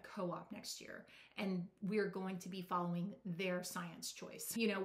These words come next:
would I have continued it? I don't know. Um, I really don't know. <laughs> But next year we'll be trying something else,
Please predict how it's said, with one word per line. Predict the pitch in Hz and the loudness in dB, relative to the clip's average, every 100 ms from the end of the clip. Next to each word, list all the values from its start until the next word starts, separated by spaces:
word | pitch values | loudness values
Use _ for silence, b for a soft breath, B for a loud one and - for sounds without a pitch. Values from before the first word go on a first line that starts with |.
| 185 | 6
would | 226 240 | 12 12
I | 240 | 12
have | 240 | 8
continued | - 247 269 240 240 | 4 4 4 4 4
it? | 240 233 233 214 | 4 4 4 10
I | 208 | 10
don't | 202 185 190 | 8 0 0
know. | 185 185 202 214 B B B B B _ - | 0 0 0 -4 B B B B B _ 0
Um, | 190 175 170 165 165 - _ _ _ _ _ _ _ _ _ - 202 | 4 4 4 2 0 -6 _ _ _ _ _ _ _ _ _ -4 0
I | |
really | 190 190 180 | 2 4 2
don't | 180 180 | 2 0
know. | 180 180 - - | -2 -2 -2 0
<laughs> | 311 - - - - - - _ - B B B - | 2 0 -8 -14 -16 -18 -20 _ -8 B B B 8
But | 277 262 254 - - - - _ _ _ - | 12 12 12 6 -2 -12 -20 _ _ _ -2
next | 226 240 254 - 262 | 4 6 4 0 2
year | 240 233 | 4 4
we'll | 220 | 2
be | |
trying | 214 214 202 202 | 2 4 4 2
something | 190 202 180 | -2 -2 -2
else, | 180 180 202 | 0 0 0